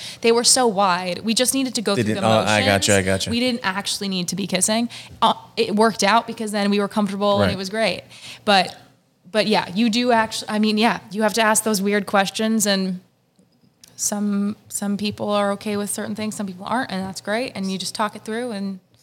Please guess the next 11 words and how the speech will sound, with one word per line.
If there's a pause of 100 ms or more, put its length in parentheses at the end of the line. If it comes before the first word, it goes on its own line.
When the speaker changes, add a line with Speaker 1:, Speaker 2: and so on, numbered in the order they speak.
(260)
Speaker 2:
So
the
director
calls
cut. (520)
Has,
Speaker 1:
Mm-hmm.
Speaker 2:
is
the
relationship (1800)
irrevocably